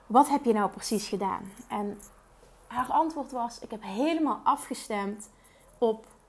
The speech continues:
wat ik voelde dat er moest zijn." Nou, dat, dat klinkt misschien heel zweverig. En je kan niet denken: van, "Ja, dat klinkt heel mooi misschien, maar hoe doe je dat dan? Hoe doe je dat? Leer me dat. Alsjeblieft, leer me dat."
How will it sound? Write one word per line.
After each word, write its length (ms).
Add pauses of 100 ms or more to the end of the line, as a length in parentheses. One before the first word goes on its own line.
wat 180
ik 160
voelde 400
dat 200
er 80
moest 260
zijn." 380 (160)
Nou, 220
dat, 100 (120)
dat 240
klinkt 240
misschien 240
heel 180
zweverig. 580
En 120
je 60
kan 180
niet 120
denken: 280
van, 120
"Ja, 100
dat 120
klinkt 280
heel 120
mooi 260
misschien, 320
maar 260 (520)
hoe 160
doe 160
je 100
dat 280
dan? 220
Hoe 140
doe 100
je 140
dat? 180
Leer 340
me 100
dat. 220
Alsjeblieft, 520
leer 280
me 100
dat." 220